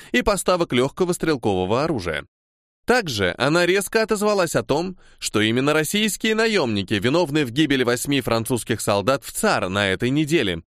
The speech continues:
Мандата оон на действия в стране у Франции нет,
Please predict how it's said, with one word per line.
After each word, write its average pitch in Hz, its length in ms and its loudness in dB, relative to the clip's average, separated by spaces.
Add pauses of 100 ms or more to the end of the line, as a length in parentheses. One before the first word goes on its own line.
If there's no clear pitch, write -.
(420)
Мандата 185 560 2
оон 165 500 0
на 131 140 2
действия 143 460 0
в 120 60 -8
стране 139 420 0
у 165 100 2
Франции 120 500 0
нет, 190 360 0